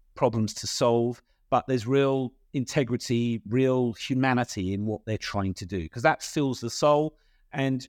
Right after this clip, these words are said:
you know, hopefully pays the bills as well. But that, that's what I would love to do. So I suppose if I was a sort of an N E D type person,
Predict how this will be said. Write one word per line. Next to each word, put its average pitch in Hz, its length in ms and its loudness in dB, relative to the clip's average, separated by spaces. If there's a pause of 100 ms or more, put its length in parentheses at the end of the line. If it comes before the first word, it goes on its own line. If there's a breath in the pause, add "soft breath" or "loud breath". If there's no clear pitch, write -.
you 139 80 -6
know, 117 160 2
hopefully 131 320 0
pays 123 260 0
the 117 80 -4
bills 113 300 0
as 101 120 -8
well. 85 400 -4
But 104 140 -2
that, 143 180 2
that's 175 240 4
what 120 140 0
I 120 40 4
would 113 140 -2
love 113 180 0
to - 80 -16
do. 104 200 -2
So 123 140 -4
I 127 40 2
suppose 131 520 -2 (380)
if - 120 -12
I 131 100 6
was 127 160 6
a 120 320 4
sort 117 160 0
of 110 80 -2
an 113 100 -6
N 135 160 0
E 120 140 2
D 123 320 -2
type 117 380 -2
person, 117 520 0